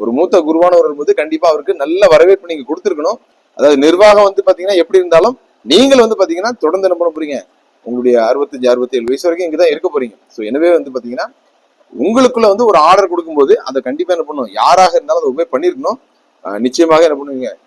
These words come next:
இந்த பண்டாரவள சபை மக்களை வந்து பாத்தீங்கன்னா மிகுந்த மகிழ்ச்சியாக உங்களுடைய தேர்தலை சந்தித்து உங்களுடைய வாக்குரிமையை நிலைநாட்டும்படியாக அன்போடு கேட்டுக்கொள்கிறேன். உங்களுக்கு மனமார்ந்த வாழ்த்துக்கள். அடுத்து பாத்தீங்கன்னா புதுக்கோட்டை, புதுக்கோட்டை சேகரத்துல பாத்தீங்கன்னா ஏற்கனவே நம்ம ஒரு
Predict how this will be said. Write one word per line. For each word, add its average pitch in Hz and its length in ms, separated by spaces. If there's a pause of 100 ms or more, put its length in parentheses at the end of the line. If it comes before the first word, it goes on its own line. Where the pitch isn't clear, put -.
(200)
இந்த 101 180
பண்டாரவள 160 460
சபை 139 220
மக்களை 139 200
வந்து 135 160
பாத்தீங்கன்னா 135 260
மிகுந்த 135 280
மகிழ்ச்சியாக 156 460 (600)
உங்களுடைய 107 280 (100)
தேர்தலை 185 420
சந்தித்து 165 360 (680)
உங்களுடைய 226 420 (680)
வாக்குரிமையை 180 640 (100)
நிலைநாட்டும்படியாக 147 680 (120)
அன்போடு 127 300
கேட்டுக்கொள்கிறேன். 123 540 (360)
உங்களுக்கு 160 380
மனமார்ந்த 147 380 (100)
வாழ்த்துக்கள். 156 460 (380)
அடுத்து 185 200 (100)
பாத்தீங்கன்னா 170 360 (360)
புதுக்கோட்டை, 220 500 (240)
புதுக்கோட்டை 175 480 (120)
சேகரத்துல 160 420
பாத்தீங்கன்னா 160 360 (460)
ஏற்கனவே 170 320
நம்ம 165 200
ஒரு 143 100